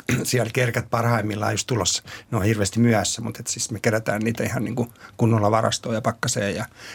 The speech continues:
tehdään sitten semmosia niinku säilykkeitä esimerkiksi yhdistämällä puolukkaan, niin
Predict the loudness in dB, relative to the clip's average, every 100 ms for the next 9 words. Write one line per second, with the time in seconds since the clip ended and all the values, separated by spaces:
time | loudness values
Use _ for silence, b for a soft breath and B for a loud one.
0 | B B B -18 _ 0 2 2 0 -2
1 | 0 0 0 -2 -2 -2 0 0 0 -2
2 | 0 -2 -2 -4 -6 -2 2 2 2 2
3 | 0 4 4 4 2 -4 -4 -4 -8